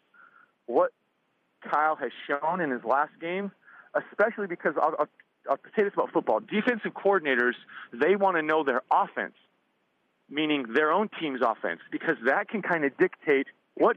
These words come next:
can I and can I not do from a defensive standpoint. Can I be really aggressive,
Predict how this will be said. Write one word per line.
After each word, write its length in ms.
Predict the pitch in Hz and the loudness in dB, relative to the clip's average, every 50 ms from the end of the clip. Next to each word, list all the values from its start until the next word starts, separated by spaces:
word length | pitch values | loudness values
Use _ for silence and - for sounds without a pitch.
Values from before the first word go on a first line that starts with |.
| - | -2
can 300 | - - - 196 190 196 | -12 -2 0 0 2 2
I 140 | 196 196 202 | 2 0 2
and 140 | 185 160 131 | 0 -2 -4
can 200 | - - 170 165 | -4 -4 -2 -2
I 80 | 147 131 | -2 -2
not 320 | 123 127 139 156 - - | 0 0 0 0 -2 -2
do 80 | - 143 | -4 -6
from 200 | - - 135 120 | -6 -6 -4 -6
a 40 | 117 | -2
defensive 540 | 113 120 113 - - 156 185 185 - 143 113 - | -2 -2 -4 -2 -2 -2 -2 -2 -6 -8 -8 -4
standpoint. 460 | - 117 107 98 - - 107 87 - - _ _ - - - - - - - - | 0 0 0 0 0 -2 -2 -2 -2 -8 _ _ -18 -16 -14 -14 -14 -14 -10 -6
Can 120 | - 135 147 | -2 -2 0
I 100 | 185 202 | -2 -2
be 300 | 143 117 143 160 196 202 | -2 0 2 2 2 4
really 260 | 156 185 196 196 196 | 4 4 6 6 4
aggressive, 500 | 190 160 143 170 185 180 - 220 220 | 4 4 2 0 -2 0 -2 -2 -2